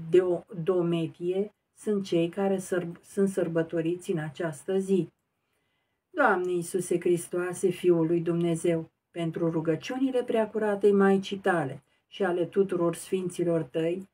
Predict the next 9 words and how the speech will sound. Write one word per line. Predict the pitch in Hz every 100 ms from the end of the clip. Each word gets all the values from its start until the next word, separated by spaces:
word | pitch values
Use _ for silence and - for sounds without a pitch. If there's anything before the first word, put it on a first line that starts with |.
| _
miluiește-ne | - 269 233 220 190 165 - 160 151 143 _
și | _ -
ne | 190 190 190 -
mântuiește | 190 196 180 180 170 165 - 175 170 _
pe | 180 180
noi. | 185 151 - _ _ _ _ _ _
Tuturor | - 320 294 285 277
sărbătoriților | - 247 226 220 214 208 196 208 202 196
zilei | 185 175 170 175 165 175 196